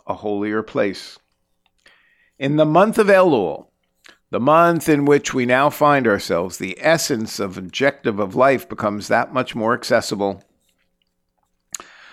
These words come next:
No longer do the material trappings of life conceal and distort its purpose.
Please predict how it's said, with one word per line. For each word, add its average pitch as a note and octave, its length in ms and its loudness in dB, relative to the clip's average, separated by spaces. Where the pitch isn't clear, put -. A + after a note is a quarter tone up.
No D3 200 2
longer D#3 680 4
do A#2 180 -4
the A2+ 80 -4
material D3 500 2
trappings B2+ 580 -2
of G#2+ 200 -4
life C3 280 2
conceal C3 600 -2
and G#2+ 100 -6
distort A2+ 500 -2
its F#2+ 180 -10
purpose. - 580 -2